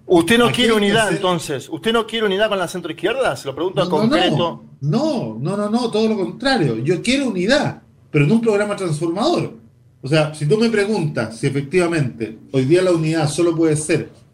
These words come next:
Speaker 2: para desplazar a la derecha del gobierno,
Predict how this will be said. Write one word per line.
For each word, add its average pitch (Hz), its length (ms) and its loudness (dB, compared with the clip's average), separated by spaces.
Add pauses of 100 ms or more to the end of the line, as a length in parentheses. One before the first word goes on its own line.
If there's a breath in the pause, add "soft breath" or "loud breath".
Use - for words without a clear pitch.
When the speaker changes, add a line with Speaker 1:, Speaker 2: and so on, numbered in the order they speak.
(180)
Speaker 2:
para 139 220 2
desplazar 143 640 -2
a 190 60 2
la 160 120 2
derecha 165 440 0
del 151 200 0
gobierno, 139 600 0